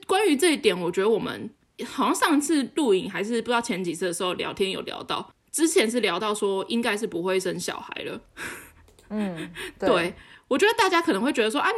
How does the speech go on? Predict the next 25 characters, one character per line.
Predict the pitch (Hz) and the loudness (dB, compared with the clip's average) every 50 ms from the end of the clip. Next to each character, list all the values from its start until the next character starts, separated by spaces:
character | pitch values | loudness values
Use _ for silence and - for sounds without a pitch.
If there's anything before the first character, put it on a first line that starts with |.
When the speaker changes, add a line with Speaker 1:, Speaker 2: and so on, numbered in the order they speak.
| 392 | 0
Speaker 1:
你， | 330 311 320 - | -2 -4 -2 0
你 | 285 277 | 2 4
们 | 254 254 | 4 6
才 | 285 302 277 | 6 4 4
几 | - 285 220 202 208 | 2 0 0 0 0
岁， | - - 339 262 233 220 208 | 2 4 4 6 6 4 4
怎 | 208 208 | 4 2
么 | 202 | 2
会 | 240 262 | 2 2
讲， | - 233 180 196 214 | 2 0 0 0 -2
讲 | - - 233 196 226 | -2 0 0 2 2
死 | - - - - 208 175 | 0 -2 -2 -4 -4 -4
什 | 165 170 156 | -4 -6 -8
么 | 151 | -8
之 | 139 - 202 202 | -8 -2 0 0
类 | 214 214 196 | 2 2 0
的？” | 165 - 175 | -2 -2 -2
可 | - 233 | -4 -2
是 | 240 311 339 320 320 - - - - - | 0 2 0 0 0 -4 -12 -14 -10 -4
Speaker 2:
对， | 226 202 185 175 170 170 - _ | -2 0 0 0 -2 -6 -10 _
差 | - - - 202 | -10 -2 -2 -2
不 | 196 208 | -2 0
多 | 202 196 180 170 | 0 0 2 2
了 | 165 156 131 | 2 0 0
啦。 | 110 - - 175 - | -2 -4 -4 -4 -4